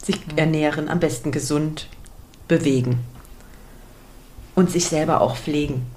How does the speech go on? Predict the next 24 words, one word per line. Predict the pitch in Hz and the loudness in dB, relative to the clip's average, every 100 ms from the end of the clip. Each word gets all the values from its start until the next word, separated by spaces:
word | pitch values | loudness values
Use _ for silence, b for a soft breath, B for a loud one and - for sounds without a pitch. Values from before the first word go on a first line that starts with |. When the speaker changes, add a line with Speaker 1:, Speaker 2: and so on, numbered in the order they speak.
| - - | -16 -8
Speaker 1:
Man | 147 143 | -4 0
hat's | 156 - | -2 -2
ja | 151 | 0
oft, | - 151 - | 0 0 0
dass | 160 - | -2 2
dann, | 151 147 143 143 - - - - - | 2 4 2 -2 -10 -20 -20 -20 -10
naja, | 170 160 131 139 | -6 -6 -6 -6
die | 143 | -4
Haare | 131 147 | -2 0
eine | 151 139 | 0 -2
Woche | 143 151 | -2 0
nicht | 147 - | 0 0
gewaschen | 143 135 131 147 | 0 0 2 0
werden | 135 135 135 139 | 0 -2 -4 -4
oder | 139 139 | -4 -6
so | 139 | -4
und | 139 139 143 | -2 -2 -2
man | 143 | -2
eigentlich | - 135 151 143 | 0 0 0 -2
schon | - 139 | -4 -4
von | 139 | -2
Weitem | 131 139 151 | 0 0 0
sehen | 139 143 | 0 -2
kann, | 147 | -2